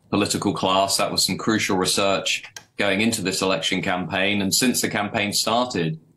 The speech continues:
we've really seen a lot of voters rejecting not just the Conservatives, but also Labour. I mean, here's one thing to consider. The combined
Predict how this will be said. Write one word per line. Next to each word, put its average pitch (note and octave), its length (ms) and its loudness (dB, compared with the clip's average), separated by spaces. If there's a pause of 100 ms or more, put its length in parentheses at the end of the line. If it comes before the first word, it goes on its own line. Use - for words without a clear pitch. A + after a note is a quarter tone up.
(360)
we've G#2+ 200 0
really C3 260 4
seen A2 300 2
a G2 60 2
lot G#2 180 2
of E2+ 100 -2
voters G#2 480 0
rejecting G#2+ 560 0
not D3+ 220 0
just C#3+ 180 0
the - 60 -4
Conservatives, A2 720 -2
but G#2 140 0
also G#2 340 2
Labour. A#2+ 360 2
I D2+ 120 2
mean, F#2+ 160 0
here's A#2 240 0
one G2+ 220 2
thing F2+ 180 -2
to E2+ 100 -8
consider. E2 540 0
The E2+ 80 0
combined G#2+ 640 0